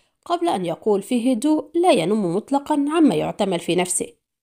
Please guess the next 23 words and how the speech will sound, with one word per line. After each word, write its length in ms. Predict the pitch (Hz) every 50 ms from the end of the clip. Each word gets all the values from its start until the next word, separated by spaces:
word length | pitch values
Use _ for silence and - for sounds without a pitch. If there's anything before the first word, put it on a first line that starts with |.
| _ _ _ _ _ _ _ _ _ _ _ _ _ _ _ _ _
"ولماذا 640 | 175 170 165 165 165 160 180 190 202 190 180 185 170
يصر 380 | 165 156 151 - 226 202 190 175
جلالة 340 | 170 175 175 180 180 175 -
ملك 300 | 160 165 165 180 180 -
المغرب 460 | 165 151 160 170 175 190 196 220 214 226
على 180 | 220 214 170
اختيار 340 | - - - - 202 190 185
العقيد 420 | 170 160 147 - - - 220 190
أدهم 280 | - - 175 175 170 156
صبري 360 | 165 - - 208 190 226 240
بالذات 460 | 208 190 165 160 175 185 208 247 233
أيها 340 | - 240 254 254 233 160 175
الرائد؟" 340 | 160 160 147 143 - 165 - _ _ _ _ _ _ _ _ _ _ _ _ _ _ _ _ _ _ _ _ _ _ _ _ _
تنحنح 540 | - 330 330 349 359 349 - 349 339 339 -
الشاب 440 | 220 - - - - 202 175 175 175
الوسيم 640 | 165 180 196 208 - - - 269 262 269 262 254 262 - _ _ _ _ -
وقال 420 | 320 311 - - 370 349 330 269
في 140 | - 233 180
نبرات 460 | 180 156 170 170 160 180 202 202 -
واضحة 680 | 285 277 269 226 202 190 - - - 320 302 - _ _ -
تحمل 340 | 370 339 - - 240 185 160
اللكنة 320 | 151 151 175 - - -
الشرقية: 680 | 160 - - 165 165 - - 220 170 147 - - _